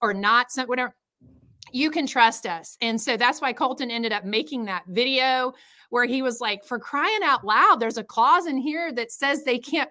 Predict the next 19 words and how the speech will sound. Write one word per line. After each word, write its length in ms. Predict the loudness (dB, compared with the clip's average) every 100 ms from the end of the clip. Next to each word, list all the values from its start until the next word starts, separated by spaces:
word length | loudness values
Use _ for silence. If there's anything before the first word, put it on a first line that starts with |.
| -4
publish 680 | 4 6 6 0 -2 -6 -10 _ _ _ 0
anything 560 | 2 4 2 0 0
that 160 | 0 0
they 100 | 0
spend 460 | 0 -2 0 0 -2
this 160 | -4
money 340 | -2 -2 0 2
on 200 | 2 0
and 180 | -4
do." 320 | -2 -2 0 0
It 120 | -2
was 160 | -2
like, 300 | -2 -2 -4 _
you 160 | -8 -6
know, 240 | -4 -4
this 200 | -4 -6
dark 460 | -8 0 2 2 -2
veil 440 | -4 0 0 -2
of 240 | -4 -6